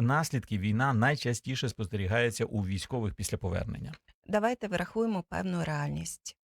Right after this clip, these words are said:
Speaker 2: Військові перебувають на сьогоднішній день в екстремальних умовах виживання.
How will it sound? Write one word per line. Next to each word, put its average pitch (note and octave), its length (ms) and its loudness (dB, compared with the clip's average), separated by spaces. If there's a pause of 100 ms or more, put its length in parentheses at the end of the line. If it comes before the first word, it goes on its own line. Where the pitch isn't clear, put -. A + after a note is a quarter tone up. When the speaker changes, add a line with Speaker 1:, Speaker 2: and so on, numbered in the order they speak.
Speaker 2:
Військові G#3+ 560 0
перебувають F3 680 -2
на E3 100 -2
сьогоднішній E3+ 720 -4
день G#3+ 340 -2 (220)
в F3+ 80 0
екстремальних F3 760 -2
умовах E3+ 460 -2
виживання. D3 680 -6